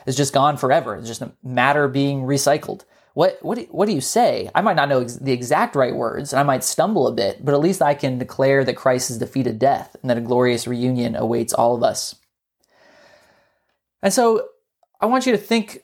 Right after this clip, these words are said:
for yourself, if you sometimes find that you suffer as those who have no hope, as the Apostle Paul would put it. Suffering can, it can put blinders on us. It can limit our vision, turn us inwards on ourselves,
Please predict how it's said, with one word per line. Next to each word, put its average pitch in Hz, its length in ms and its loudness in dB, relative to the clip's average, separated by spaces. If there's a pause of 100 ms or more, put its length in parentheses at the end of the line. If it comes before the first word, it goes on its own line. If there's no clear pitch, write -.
for - 120 -2
yourself, 127 720 0
if 160 180 -2
you 202 340 4
sometimes 180 460 -2
find 170 380 2
that 147 100 0
you 156 340 0
suffer 151 500 0
as 139 580 2
those 139 360 2
who 131 80 -4
have 131 220 0
no 123 140 -2
hope, 117 440 -4
as - 160 -6
the 123 80 -6
Apostle 123 380 -2
Paul 117 260 0
would 113 140 -8
put 113 160 0
it. - 200 -6 (140)
Suffering 214 480 0
can, 143 200 -2
it - 120 -8
can 147 140 -2
put 208 180 0
blinders 147 480 2
on 123 160 -2
us. - 160 -6
It 117 40 -6
can 120 140 -4
limit 160 240 2
our 147 100 2
vision, 143 400 0
turn 165 180 -2
us 143 160 -4
inwards 147 360 0
on 139 120 2
ourselves, 131 520 2